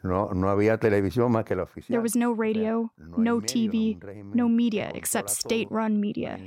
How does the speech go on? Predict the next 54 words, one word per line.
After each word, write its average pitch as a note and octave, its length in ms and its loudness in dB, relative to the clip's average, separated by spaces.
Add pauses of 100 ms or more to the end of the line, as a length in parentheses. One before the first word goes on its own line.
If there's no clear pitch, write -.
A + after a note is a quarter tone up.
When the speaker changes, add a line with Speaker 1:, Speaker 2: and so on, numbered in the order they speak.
Speaker 1:
ningún - 40 -2
Speaker 2:
says. A2+ 360 -4
Speaker 1:
medio C#3 120 -12
para F#2 280 -16
Speaker 2:
So - 100 -6
Speaker 1:
poder B3+ 80 0
Speaker 2:
there A#3+ 100 0
was A#3 140 -2
no A#3+ 120 4
Speaker 1:
manifestarse. - 200 -2
Speaker 2:
choice A#3 280 0
but - 200 -6
to - 100 -4
work G#3 260 -4
Speaker 1:
No A3 60 -2
quedaba G#3+ 200 -2
más - 20 -4
Speaker 2:
underground. A3+ 320 -2
Speaker 1:
remedio C#3 340 -4 (340)
que F2 260 0 (420)
trabajar E2 420 2
clandestinamente. D#2+ 960 -2 (580)
Mi C#2+ 200 -6
fun-, C#2+ 280 -6
función E2 420 -12
Speaker 2:
His C4 180 0
Speaker 1:
era, - 60 -6
Speaker 2:
job A3+ 260 -2
was A3+ 140 -2
to - 100 -6
write A3+ 220 -2
Speaker 1:
eh, - 40 -18
Speaker 2:
for B3 100 -2
a A#3 40 -2
Speaker 1:
publicar - 100 -10
Speaker 2:
publication B3 560 -2
Speaker 1:
un, G#3+ 40 -4
Speaker 2:
called A3 200 -4
Speaker 1:
una G3 60 -8
hoja - 80 -2
Speaker 2:
Democratic G#3+ 560 -2
Speaker 1:
opositora - 120 -16
Speaker 2:
Cuba. - 400 -4 (340)
Speaker 1:
que - 80 -16
le D#2+ 80 -12
Speaker 2:
He D#2 120 -2
wrote C4 180 0
Speaker 1:
llamaban B3+ 60 0
Speaker 2:
under A#3 180 0
a A3 40 -2
Speaker 1:
Cuba - 100 -10
Speaker 2:
pen A3 200 0
name A3+ 320 -4
Speaker 1:
Democrática A#2+ 180 -18